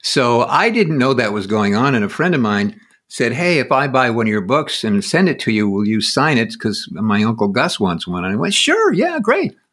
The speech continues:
So he did, and I saw the book, and I opened it up, and I, <gasps> "Oh, what's happened to the book?" And I actually bought another one,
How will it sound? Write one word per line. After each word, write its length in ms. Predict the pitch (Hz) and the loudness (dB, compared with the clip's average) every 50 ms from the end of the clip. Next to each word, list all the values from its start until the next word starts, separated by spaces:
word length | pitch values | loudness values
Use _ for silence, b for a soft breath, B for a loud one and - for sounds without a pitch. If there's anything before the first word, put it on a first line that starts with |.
| _ _ | _ _
So 240 | - - - 117 107 | -10 -4 -2 -2 -2
he 160 | 101 120 110 | -2 -2 -4
did, 360 | 101 101 - - - 131 131 | -2 0 2 2 4 2 2
and 180 | 135 110 104 104 | 2 2 0 0
I 160 | 98 101 104 | 0 -2 -2
saw 340 | - - - 113 101 98 95 | -4 -2 0 0 2 2 0
the 100 | 95 98 | -2 -2
book, 300 | 95 131 208 208 - - | 0 2 2 2 2 0
and 80 | 120 | 0
I 140 | 107 104 95 | 0 -2 -2
opened 340 | 85 110 113 - 110 107 101 | -2 -4 -4 -2 -2 -2 -2
it 80 | 98 104 | 0 0
up, 220 | 127 175 175 - | 0 0 0 -2
and 120 | 104 104 | -4 -4
I, 120 | 107 110 214 | -4 -4 -2
<gasps> 640 | - 247 269 277 294 262 247 220 190 196 - 185 - - - | 2 2 2 4 2 2 0 -2 -2 -4 -6 -8 -8 -4 0
"Oh, 520 | - 254 254 247 262 277 262 226 196 202 - | 2 2 4 4 4 2 2 -2 -6 -10 -10
what's 500 | 196 277 320 330 294 285 285 285 - - | -12 -8 -4 -2 -2 -2 -2 -2 -4 -4
happened 420 | 392 269 254 302 - - 240 247 262 | -2 -2 -2 -2 -4 -6 -8 -6 -4
to 60 | 226 | -4
the 160 | 214 226 208 220 311 370 370 | -2 -4 -4 -6 -10 -4 -2
book?" 420 | - 427 392 359 269 - - - - _ _ _ | 0 0 0 0 -2 -4 -6 -10 -18 _ _ _
And 360 | - 127 123 123 120 120 123 123 | -4 -2 0 0 0 -2 -4 -4
I 200 | - 135 147 196 | -2 0 2 2
actually 320 | 202 175 170 - - 147 139 | 2 0 -2 -2 -4 -6 -2
bought 260 | 120 120 131 127 120 | 0 2 2 2 2
another 380 | 120 107 107 135 175 208 170 113 | 2 2 2 2 2 2 2 0
one, 400 | 92 85 82 85 98 98 - | 0 -2 -2 -4 -6 -8 -10